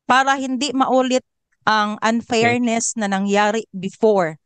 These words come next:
Speaker 2: Okay, okay.
Speaker 1: Dahil alam ni John Doe yun noon.
Speaker 2: Okay,
Speaker 1: So,
Speaker 2: okay.
Speaker 1: thank you very much.
Speaker 2: Sister, so sa aking sister, sa ibang platform,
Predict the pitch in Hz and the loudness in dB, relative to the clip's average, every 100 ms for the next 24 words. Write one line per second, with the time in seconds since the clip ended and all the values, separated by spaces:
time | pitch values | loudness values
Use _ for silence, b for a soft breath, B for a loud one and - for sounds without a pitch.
0 | _ - 135 135 123 123 127 208 220 220 | _ -10 -4 -2 -4 -4 -2 -2 0 0
1 | 233 254 220 220 226 202 214 214 208 208 | 0 0 -2 0 0 0 0 0 2 0
2 | 196 180 202 196 180 165 - _ _ _ | 0 -2 -4 0 -2 -4 -12 _ _ _
3 | - 143 143 127 117 170 214 208 202 208 | 2 6 6 6 4 0 -2 0 0 0
4 | 180 - - - - - 147 135 151 139 | -2 -2 -8 -4 -2 2 2 4 6 4
5 | - B B - 160 151 165 170 156 156 | 2 B B 4 6 6 6 4 4 -2
6 | - 147 135 127 147 131 135 131 135 151 | -2 0 2 0 0 2 4 4 2 0
7 | 151 143 143 139 - 139 127 127 | -2 0 -2 -2 -4 -2 -2 -6